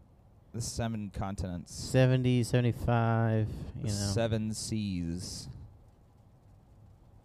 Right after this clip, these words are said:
Speaker 2: That, yeah. Nothing, nothing, nothing, nothing, nothing too, too, too,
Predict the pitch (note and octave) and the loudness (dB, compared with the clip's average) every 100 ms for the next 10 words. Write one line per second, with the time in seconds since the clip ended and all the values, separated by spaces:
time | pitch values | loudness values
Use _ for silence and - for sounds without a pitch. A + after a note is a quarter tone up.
0 | - - - B2+ A2 - G#2 E2+ - - | -20 -18 2 4 4 0 -6 -6 -6 -12
1 | - - - - - - - - - - | -18 -18 -20 -20 -20 -20 -20 -20 -20 -20
2 | - - D#3+ G3 F#3+ E3 - D#3 D3 C#3 | -20 -6 2 6 6 4 0 4 4 4
3 | B2+ B2 A#2+ A2+ A#2 A#2 A#2 A2+ G2+ A2 | 2 2 -2 -4 -4 2 2 2 2 2
4 | - - D#2 | 2 0 0